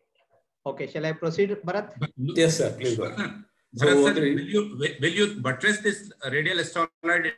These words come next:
Speaker 2: It's very comminuted.
Speaker 3: Yes, yes, yes, because my plan based on the C T was actually to use a variable angle
Speaker 2: Yeah.
Speaker 3: plate, the volar locking variable angle plate, because I'm happy, uh, with the, uh, column by column fixation, you can catch in most of the fragments. Only if those fragments which are unstable, then I tend to put in a wire. But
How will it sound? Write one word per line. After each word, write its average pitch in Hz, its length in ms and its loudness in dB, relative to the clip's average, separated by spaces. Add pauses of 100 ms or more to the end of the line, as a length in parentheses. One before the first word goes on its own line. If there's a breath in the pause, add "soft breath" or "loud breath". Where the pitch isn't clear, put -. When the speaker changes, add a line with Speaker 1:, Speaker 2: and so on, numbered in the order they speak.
(140)
Speaker 2:
It's 127 120 -14
very 151 260 0
comminuted. 147 640 -2
Speaker 3:
Yes, 175 500 2
yes, 170 320 2
yes, 127 140 2
because 131 260 2
my 151 140 4
plan 156 380 4
based 170 220 4
on 175 80 4
the 165 100 4
C 165 180 2
T 175 100 2
was 170 160 6
actually 165 300 0
to 151 100 -6
use 143 240 -6
a 147 60 6
variable 151 400 0
angle 143 220 -2
Speaker 2:
Yeah. 113 80 -4
Speaker 3:
plate, 147 440 -2
the 120 140 -8
volar 127 400 2
locking 127 340 -4
variable 127 300 -6
angle 123 220 -8
plate, 131 240 -12
because 127 200 -14
I'm 123 140 -8
happy, 131 400 -6 (420 soft breath)
uh, 123 400 -2
with 139 140 -4
the, 139 240 2
uh, 123 320 -2
column 151 240 2
by 147 120 4
column 160 300 2
fixation, 151 520 -2
you 147 80 -4
can 143 320 -8 (100)
catch 131 180 -2
in 147 120 -6
most 143 180 -8
of 113 100 -2
the 113 80 -8
fragments. 113 460 -6 (180)
Only 165 140 0
if - 140 0
those 175 260 2
fragments 165 380 0
which 151 100 -6
are 135 120 0
unstable, 147 340 -4
then 143 160 -4
I 160 40 -2
tend 139 220 -8
to 139 100 -4
put 139 140 -12
in 135 80 -6
a 120 60 -12
wire. 120 340 -4
But 131 120 -14